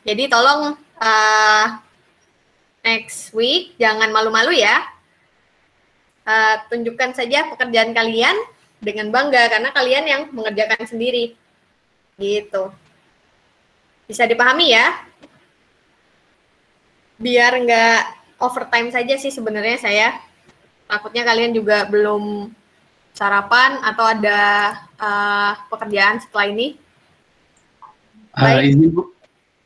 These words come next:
Speaker 1: Silakan.
Speaker 2: Eh, ya, Bu, saya Rifai. Mungkin saya coba presentkan sebentar, Bu, ya, terkait yang data beban dari kelompok kami.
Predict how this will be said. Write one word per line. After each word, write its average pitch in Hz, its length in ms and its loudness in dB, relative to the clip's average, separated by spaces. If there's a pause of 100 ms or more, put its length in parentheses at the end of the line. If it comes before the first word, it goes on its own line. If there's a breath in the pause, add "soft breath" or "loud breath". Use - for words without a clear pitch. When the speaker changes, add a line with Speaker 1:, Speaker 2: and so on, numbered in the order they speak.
(120)
Speaker 1:
Silakan. 240 420 0 (840)
Speaker 2:
Eh, 139 100 2
ya, 131 80 0
Bu, 139 240 -2
saya 135 160 -2
Rifai. 139 320 0
Mungkin 156 480 0
saya 139 240 -4
coba 131 500 -2 (300)
presentkan 131 540 -4
sebentar, 139 340 -2
Bu, 135 140 0
ya, 120 160 -6
terkait 123 520 -6 (560)
yang 135 520 2
data 135 280 -2
beban 135 520 0
dari 127 200 -6
kelompok 127 280 -8
kami. 123 260 -12